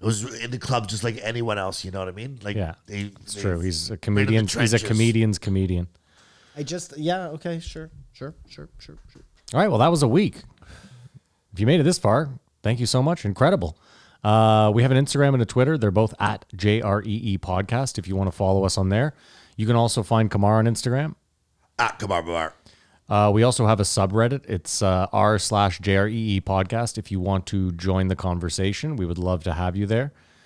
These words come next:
Speaker 2: You can, uh, throw your two cents in. You can rate the episodes. You can do whatever you want there, really.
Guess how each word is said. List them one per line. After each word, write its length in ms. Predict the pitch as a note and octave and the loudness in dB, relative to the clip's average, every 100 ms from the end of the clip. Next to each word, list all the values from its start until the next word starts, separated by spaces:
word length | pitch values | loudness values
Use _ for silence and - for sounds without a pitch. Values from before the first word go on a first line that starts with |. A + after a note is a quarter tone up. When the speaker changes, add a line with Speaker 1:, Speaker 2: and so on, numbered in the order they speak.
| _ _ | _ _
Speaker 2:
You 160 | F2+ E2+ | -8 -4
can, 280 | G2+ F2+ F2+ | -2 0 0
uh, 200 | F2+ E2+ | 0 -2
throw 220 | - G2 | -2 0
your 120 | F2+ | 0
two 260 | D#2+ - F2+ | -2 -4 -2
cents 360 | - G2+ G#2 | 0 -2 -2
in. 160 | B2+ A2+ | -4 -2
You 100 | F2 | -4
can 120 | F2 | -4
rate 180 | F2+ F2 | -4 -2
the 140 | F#2 | -2
episodes. 560 | G#2+ A2 - A2+ A2 F#2+ | -2 -2 -2 0 -2 -4
You 80 | G2+ | -6
can 100 | C3+ | -2
do 80 | F3 | 0
whatever 220 | G3 F#3+ | 0 2
you 80 | F3+ | 2
want 200 | G3+ - | 2 0
there, 140 | F#2+ | -2
really. 300 | F2 F#2 | 0 0